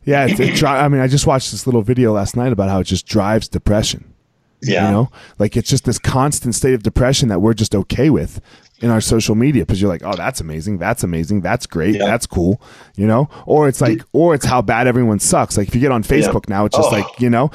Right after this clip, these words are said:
Speaker 1: like, Facebook is awful. Facebook,
Speaker 2: Yeah.
Speaker 1: like, you know, Facebook is like how terrible everyone else is, and Instagram is look how great I am.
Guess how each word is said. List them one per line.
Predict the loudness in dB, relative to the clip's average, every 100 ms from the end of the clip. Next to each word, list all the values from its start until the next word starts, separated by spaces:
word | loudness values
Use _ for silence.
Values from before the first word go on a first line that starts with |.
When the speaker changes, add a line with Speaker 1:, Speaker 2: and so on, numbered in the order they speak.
| -8 -12 -8
Speaker 1:
like, | -2
Facebook | 2 2 0 0
is | 0
awful. | 2 0 -2 -12 _ _ _ _ _
Facebook, | -2 0
Speaker 2:
Yeah. | 0
Speaker 1:
like, | 0 0 -2 -8 -2
you |
know, | 0 2
Facebook | 2 2 2 0
is | 0
like | -2 0
how | -2
terrible | 0 0 2 2 2
everyone | 2 2 2
else | 0 2
is, | 0 0 -4 -16 -16 -2
and | -2
Instagram | 2 0 0 -2 -2 -2
is | -2
look | -2 0
how | 0 0
great | 0 0
I | 0 -2
am. | -6 -14